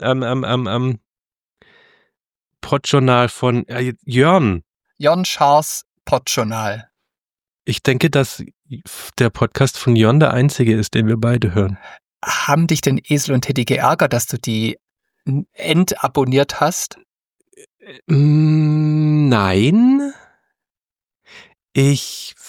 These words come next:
Speaker 1: weiß gar nicht mehr warum, aber ich hab irgendwann mal aufgeräumt und ich glaub, s-, alle Spaßformate sind raus. Es ist nicht mehr lustig, die Zeit.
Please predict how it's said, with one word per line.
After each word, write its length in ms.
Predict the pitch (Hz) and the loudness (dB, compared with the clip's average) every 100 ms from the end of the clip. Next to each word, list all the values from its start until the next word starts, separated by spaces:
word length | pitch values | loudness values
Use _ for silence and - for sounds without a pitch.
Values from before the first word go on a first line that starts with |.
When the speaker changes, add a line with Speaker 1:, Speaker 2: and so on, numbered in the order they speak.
| - | -12
Speaker 1:
weiß 580 | 113 117 123 139 139 - | -2 0 2 2 -2 0
gar 220 | 123 131 | 2 2
nicht 260 | 131 - | 0 -2
mehr 200 | 117 110 104 | 0 0 2
warum, 640 | 113 107 104 123 170 190 | 0 2 2 2 4 2
aber 220 | - 113 | 0 -2
ich 160 | 110 - | -2 -2
hab 100 | 127 | -2
irgendwann 360 | 127 143 143 | -2 0 0
mal 100 | 131 | 2
aufgeräumt 880 | 110 123 - 170 165 165 170 170 - - _ | 2 0 0 -4 -2 0 0 -2 -6 -20 _
und 340 | 135 127 131 - _ _ _ _ _ | -4 -4 -4 -14 _ _ _ _ _
ich 200 | 98 - | -14 -4
glaub, 320 | 113 120 - _ _ _ _ _ _ - _ _ _ _ _ _ | 0 0 -2 _ _ _ _ _ _ -20 _ _ _ _ _ _
s-, 220 | - - - | -14 -14 -8
alle 200 | - 135 | -2 0
Spaßformate 960 | - - 98 113 - - 85 87 87 - | 0 -4 -2 -2 -4 -4 -2 0 0 -2
sind 320 | 90 - 85 90 | -4 -4 -4 -2
raus. 160 | 92 - | -2 0
Es 160 | 123 | 0
ist 160 | 147 117 | 0 2
nicht 280 | 117 - 135 | 0 0 0
mehr 140 | 131 | 2
lustig, 400 | 107 113 - 110 | 2 0 0 0
die 120 | 120 | 0
Zeit. 360 | - 120 113 | 0 2 2